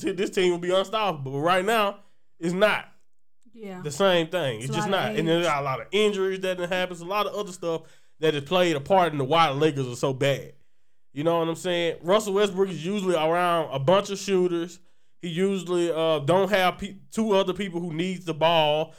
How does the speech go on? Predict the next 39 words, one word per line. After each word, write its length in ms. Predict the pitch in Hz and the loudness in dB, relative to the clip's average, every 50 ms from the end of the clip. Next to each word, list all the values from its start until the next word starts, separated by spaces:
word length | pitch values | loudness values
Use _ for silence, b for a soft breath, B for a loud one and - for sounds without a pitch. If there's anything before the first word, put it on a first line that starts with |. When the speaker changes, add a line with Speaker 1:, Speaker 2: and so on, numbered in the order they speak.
| b b b - | b b b -2
Speaker 1:
on 160 | 147 160 160 | 0 0 0
his 120 | 156 147 | 0 -2
team 380 | 143 143 202 175 165 156 151 143 - - | -2 0 2 2 2 2 0 -2 -6 -6
to 120 | - - 165 | -6 -4 0
that 180 | 151 156 165 | 2 2 2
extent. 520 | 151 135 135 - - 175 175 170 151 - - - - - - - - - - - - - - - | 2 -2 -6 -6 -2 0 0 0 0 -4 -8 -14 -20 -20 -20 -20 -20 -20 -20 -20 -20 -20 -16 -6
You 100 | 156 170 | 0 2
know, 160 | 170 160 156 | 2 2 4
even 200 | 180 214 214 214 | 2 2 4 4
when 100 | 208 208 | 6 6
he 60 | 202 | 4
played 240 | 190 196 196 190 180 | 4 4 4 4 2
with 80 | 170 - | 0 0
Kevin 260 | - 214 196 185 185 | 2 2 2 2 0
Durant 420 | 170 160 156 175 190 185 175 139 139 | 0 0 2 4 4 4 4 2 0
and 220 | 156 151 151 139 | -2 -2 -2 0
James 300 | 143 165 175 180 170 147 | 0 2 2 2 2 2
Harden 300 | 165 185 196 196 185 170 | 2 2 2 4 2 2
in 80 | 160 147 | 0 0
the 80 | 139 | -2
past, 500 | 139 170 170 160 156 151 147 143 135 139 - - - - - - - - | 0 0 2 2 2 0 -2 -4 -8 -10 -16 -20 -20 -20 -20 -20 -20 -14
you 100 | - 165 | -8 0
know, 420 | 185 170 160 151 143 139 139 - - - - - - - | 2 2 4 4 2 -2 -4 -8 -12 -20 -20 -20 -8 -4
Kev-, 260 | - 202 185 - - | -2 -2 -2 -2 0
Kevin 240 | - 226 220 220 196 | 2 4 4 4 4
Durant, 340 | 160 143 170 202 208 165 170 | 2 2 4 4 4 4 6
we 100 | 202 208 | 6 8
all 180 | 185 170 156 | 8 8 6
know 160 | 175 190 202 185 | 6 6 6 6
what 120 | 165 151 | 4 2
it 60 | 143 | 0
is. 120 | 139 135 170 | 0 -2 4
He 60 | 254 | 4
don't 220 | 240 175 139 135 | 4 4 4 4
need 280 | 147 175 202 202 185 131 | 4 4 2 2 -2 -4
the 60 | 117 | 0
ball. 420 | 131 156 202 185 117 98 87 95 | 4 6 6 6 4 0 -4 -8
Like, 140 | 110 120 131 | -8 -2 0
he, 280 | 185 220 240 220 - | 0 0 0 -2 -6